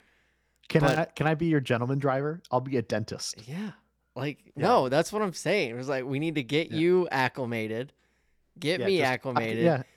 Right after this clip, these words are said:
Speaker 2: and
Speaker 1: All
Speaker 2: we'll
Speaker 1: I
Speaker 2: s-,
Speaker 1: have to do is run Daytona.
Speaker 2: and we'll s-,
Speaker 1: Nothing else matters.
Speaker 2: and we'll stream the whole thing.
Speaker 1: Yeah.
Speaker 2: And
Speaker 1: I'll tell you
Speaker 2: people
Speaker 1: right now, I can do turns one, two, three, and four.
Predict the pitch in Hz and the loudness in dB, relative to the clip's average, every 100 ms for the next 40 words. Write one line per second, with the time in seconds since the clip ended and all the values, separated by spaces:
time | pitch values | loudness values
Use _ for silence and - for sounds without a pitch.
0 | _ 143 151 208 196 180 143 165 123 120 | _ 0 4 4 4 0 0 0 0 0
1 | 117 101 - 113 113 - 147 156 160 - | 0 -2 -2 -4 -8 -8 -6 -2 -2 -4
2 | - 139 156 143 143 - 180 - 135 143 | -4 -2 0 0 -2 -2 -8 -8 -4 -4
3 | 156 - - - 120 147 170 147 131 156 | -4 -6 -10 -10 -6 -4 -4 -2 -2 -2
4 | 143 - 165 143 - _ _ _ _ _ | -6 -4 -6 -8 -12 _ _ _ _ _
5 | _ _ - 104 - 139 170 151 165 170 | _ _ -10 -10 -2 0 2 2 2 2
6 | 123 127 110 120 135 - 127 170 196 135 | 0 0 0 0 -2 -4 -2 -2 -2 -2
7 | 123 135 113 95 - 120 110 101 113 110 | 0 2 2 -2 -2 -2 -2 -2 0 0
8 | - 107 104 - 110 104 104 101 - - | -2 -4 -4 -6 -6 -4 -6 -8 -10 -16